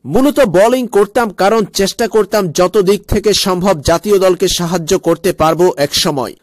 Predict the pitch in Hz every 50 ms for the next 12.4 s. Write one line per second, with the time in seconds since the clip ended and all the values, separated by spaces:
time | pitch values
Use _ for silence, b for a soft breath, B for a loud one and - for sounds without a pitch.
0 | _ - 120 - 214 226 240 226 262 240 - - 202 175 220 220 180 - 214 190
1 | 196 - 170 185 208 208 190 - - 226 208 202 - - 160 170 190 202 190 160
2 | 156 175 180 175 147 147 143 147 - - 170 127 - - _ _ - 240 240 -
3 | 262 262 254 220 - - - 208 208 208 226 214 233 208 - - 175 165 165 -
4 | 185 165 151 143 127 - - _ - - 117 143 226 233 - 277 277 254 - -
5 | 269 269 254 - - 196 226 226 - - - 226 233 - 143 175 180 208 220 214
6 | 233 220 156 160 170 170 160 143 139 156 - - _ - 190 226 254 233 - 190
7 | 196 190 - - 226 233 226 214 180 170 196 220 214 - - 180 202 208 - -
8 | 143 135 156 170 185 190 208 190 156 - 165 170 190 190 214 202 165 180 190 180
9 | 196 185 - - 156 156 151 156 156 147 143 123 - - _ _ - - 254 262
10 | - - 277 254 - 185 196 220 233 233 240 226 - - - 233 233 226 160 185
11 | - 220 226 214 175 180 208 220 214 226 202 - 190 196 - 214 208 190 - -
12 | - 196 170 165 156 147 127 107